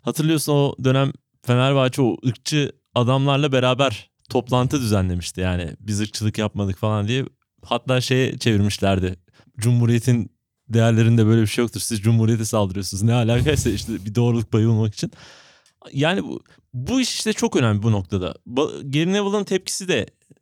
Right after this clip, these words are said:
tam buraya bağlanıyor aslında. Balık baştan kokuyor. Yani siz baştan ülkeyi yönetenlerden, atıyorum, kulübü yönetenlerden, federasyonu yönetenlerden doğru bir tepki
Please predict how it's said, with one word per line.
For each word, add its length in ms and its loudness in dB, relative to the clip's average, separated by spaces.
tam 220 -2
buraya 260 0
bağlanıyor 420 2
aslında. 320 -4
Balık 260 0
baştan 340 0
kokuyor. 320 0
Yani 220 0
siz 260 -10
baştan 560 -2
ülkeyi 360 0
yönetenlerden, 760 0
atıyorum, 380 -2
kulübü 340 -2
yönetenlerden, 800 0
federasyonu 580 0
yönetenlerden 720 2
doğru 220 2
bir 60 -6
tepki 380 -2